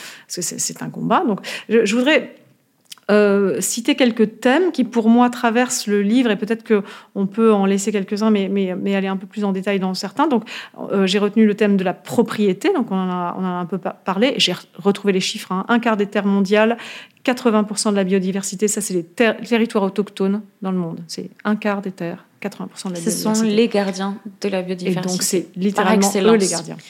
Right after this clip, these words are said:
Speaker 2: Et ça montre bien aussi, d'ailleurs, que la présence humaine sur des territoires n'a pas forcément un impact négatif. Tout dépend quelle est sa présence et quelles sont les activités menées. Parce qu'au contraire,
Speaker 1: Et
Speaker 2: on constate
Speaker 1: l'équilibre.
Speaker 2: que dans les di-, territoires amérindiens, il y a plus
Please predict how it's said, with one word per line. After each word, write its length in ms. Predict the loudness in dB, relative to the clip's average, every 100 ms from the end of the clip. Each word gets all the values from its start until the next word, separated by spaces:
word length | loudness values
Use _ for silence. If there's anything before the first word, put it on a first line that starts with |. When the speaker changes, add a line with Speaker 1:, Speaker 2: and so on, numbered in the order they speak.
| -20 -12 2
Speaker 2:
Et 240 | 4 4
ça 140 | 2 4
montre 260 | 4 2
bien 240 | 0 2 2
aussi, 180 | 0 0
d'ailleurs, 380 | 0 2 0
que 80 | 0
la 160 | 0 0
présence 560 | 0 0 2 0 -4 2
humaine 480 | 4 6 4 0 -4
sur 240 | -6 -4
des 120 | -2 0
territoires 640 | 0 0 -2 0 0 0 -10 -20 _ -2
n'a 280 | 2 2
pas 160 | 2 0
forcément 360 | 0 -2 0 0
un 120 | 0
impact 340 | 0 -2 -2
négatif. 480 | 0 2 0 -2 -6
Tout 140 | -4
dépend 420 | -2 0 0 -4 -8 _ _ 0
quelle 200 | 4 6
est 40 |
sa 200 | 6 2
présence 580 | 0 0 2 2 0 -2 -8 -20 -14 -2
et 100 | 0
quelles 160 | 2 2
sont 140 | 2
les 180 | 2 2
activités 500 | -2 -2 -6 -2 0
menées. 260 | 0 0
Parce 200 | -2 -2
qu'au 240 | -2 -2 -2
contraire, 380 | -2 -2 0 4
Speaker 1:
Et 100 | 4
Speaker 2:
on 60 |
constate 200 | 2 2
Speaker 1:
l'équilibre. 180 | 2 2
Speaker 2:
que 40 | 0
dans 140 | 0
les 140 | 0
di-, 180 | -2 -4
territoires 500 | -4 -4 -2 -2 -2 0
amérindiens, 480 | 0 0 0 0
il 80 | 0
y 60 | 0
a 60 |
plus 460 | -2 0 0 0